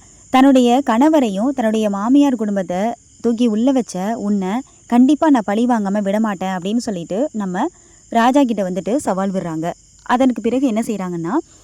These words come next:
நம்ம கார்த்தியை வந்துட்டு ஒரு இடத்துக்கு வர வைக்கிறாங்க. அவரும் அந்த இடத்துக்கு போறாரு. போகும்பொழுது அங்கிருந்து ஒரு பொருள் எடுத்து அவங்கள அவங்களே தாக்கிடுறாங்க. தாக்கிட்டு இதுக்கு காரணம் வந்துட்டு நம்ம கார்த்தி தான் அப்படிங்கிறத சொல்லிடுறாங்க. இதை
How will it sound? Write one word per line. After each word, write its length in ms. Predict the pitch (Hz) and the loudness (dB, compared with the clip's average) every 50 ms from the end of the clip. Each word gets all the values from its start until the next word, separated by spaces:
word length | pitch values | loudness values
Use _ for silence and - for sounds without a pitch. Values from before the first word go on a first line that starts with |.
| _ _ _ | _ _ _
நம்ம 240 | - 269 269 262 247 | 2 4 4 6 4
கார்த்தியை 440 | 226 247 254 285 320 - 330 269 226 | 4 2 2 0 2 2 0 0 0
வந்துட்டு 260 | 214 185 175 196 214 | -2 -6 -6 -4 -2
ஒரு 160 | 254 247 208 | -2 -2 -2
இடத்துக்கு 300 | 196 202 - 208 180 220 | -2 -4 -4 -6 -8 -6
வர 180 | 214 185 170 180 | -6 -6 -6 -6
வைக்கிறாங்க. 440 | 185 185 165 180 170 165 165 165 170 _ _ | -6 -6 -6 -8 -8 -6 -6 -8 -8 _ _
அவரும் 260 | - 180 180 208 262 | -14 -8 -4 -2 0
அந்த 120 | 277 240 202 | 0 0 0
இடத்துக்கு 300 | 185 175 208 180 208 190 190 | -4 -8 -10 -10 -10 -8 -8
போறாரு. 320 | 180 175 170 160 156 180 - _ _ _ _ - | -6 -6 -6 -6 -8 -8 -10 _ _ _ _ -2
போகும்பொழுது 580 | 214 220 220 240 220 196 185 175 160 214 226 190 - _ _ _ _ - _ _ _ _ | -2 0 0 0 -2 -2 -2 -2 0 0 0 -2 -2 _ _ _ _ -20 _ _ _ _
அங்கிருந்து 680 | - 220 240 254 269 277 294 285 254 208 190 226 269 - - | -2 2 4 4 6 6 6 6 4 4 0 -4 -4 -6 -8
ஒரு 240 | - 208 208 208 | -8 -6 -6 -4
பொருள் 240 | 185 - 220 240 262 | -4 -4 -2 0 0
எடுத்து 440 | 269 247 196 196 - 180 180 214 262 269 - | 0 0 -2 -4 -6 -6 -6 -6 -6 -6 -8
அவங்கள 340 | 196 208 233 269 277 294 277 226 | -6 0 2 4 4 4 2 0
அவங்களே 240 | 196 202 202 196 208 220 226 | -2 -2 -2 -2 -2 -2 -2
தாக்கிடுறாங்க. 560 | 196 185 165 196 185 175 - 165 165 160 160 - _ - _ _ _ _ _ - - | -2 -4 -4 -6 -8 -6 -6 -8 -8 -8 -10 -10 _ -18 _ _ _ _ _ -2 0
தாக்கிட்டு 540 | 233 233 240 - 233 170 160 175 190 247 277 _ | 0 0 2 0 -4 -6 -4 -6 -6 -6 -8 _
இதுக்கு 320 | - 233 269 294 254 247 214 | -2 0 2 2 2 0 0
காரணம் 520 | - 214 208 220 262 302 320 302 277 233 | -2 -4 -4 -2 0 4 4 4 4 2
வந்துட்டு 340 | 208 190 175 - 175 220 294 330 302 | -2 -4 -6 -6 -4 -2 -2 -2 -2
நம்ம 320 | 269 214 196 185 190 226 | -4 -4 -4 -4 -4 -4
கார்த்தி 420 | 247 - 220 214 226 254 - 262 220 | -4 -4 -2 -2 -2 -2 -2 -2 -2
தான் 220 | 226 220 208 190 | -2 -2 -4 -4
அப்படிங்கிறத 400 | 180 190 190 180 175 170 165 220 240 | -4 -6 -6 -4 -4 -4 -6 -6 -6
சொல்லிடுறாங்க. 520 | 254 220 196 185 175 170 170 160 160 160 - _ _ _ - - - - - - - - - - - | -6 -6 -6 -6 -8 -6 -6 -6 -6 -8 -8 _ _ _ -20 -20 -20 -20 -20 -20 -20 -20 -20 -6 4
இதை 320 | 233 262 226 226 220 262 | 6 8 8 8 6 6